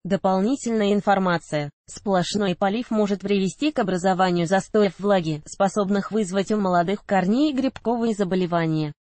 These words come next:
Помимо этого, по завершении осенней высадки почву потребуется подкармливать комплексными удобрениями. Используемый обычно навоз в данном случае не подходит, так как он может спровоцировать развитие тех же грибков.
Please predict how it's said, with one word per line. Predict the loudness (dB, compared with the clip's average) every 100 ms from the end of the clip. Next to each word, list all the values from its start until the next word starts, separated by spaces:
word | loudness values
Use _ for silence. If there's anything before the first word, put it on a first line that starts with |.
| _ _ _ _ _
Помимо | 2 4 4 2
этого, | 0 0 0 0
по | 0
завершении | 0 0 -2 -2 0 0
осенней | 0 0 -2 0 0
высадки | -2 -2 -4 -4
почву | 0 0 -2 -2
потребуется | -2 0 0 0 -2 0
подкармливать | 0 0 0 0 2 0 -2 -6
комплексными | -2 0 0 -4 -4 -2 -2
удобрениями. | 0 0 2 0 0 -2 -2 -4 -8 _ _ _ _ _ _ -6
Используемый | -6 -2 0 0 2 2 4 2
обычно | 0 -2 -2 0
навоз | 0 2 0
в | 0
данном | 2 2 2
случае | -2 -2 -2 0 0
не | 2
подходит, | 0 0 -4 -4 -2
так | -2 -2
как | -2
он | 0 2 2
может | 2 0
спровоцировать | -4 -2 0 0 -2 -2 -2 -2
развитие | -2 -2 -2 -2 -4
тех | -2 -2
же | 0
грибков. | 2 0 0 -2 -4 -6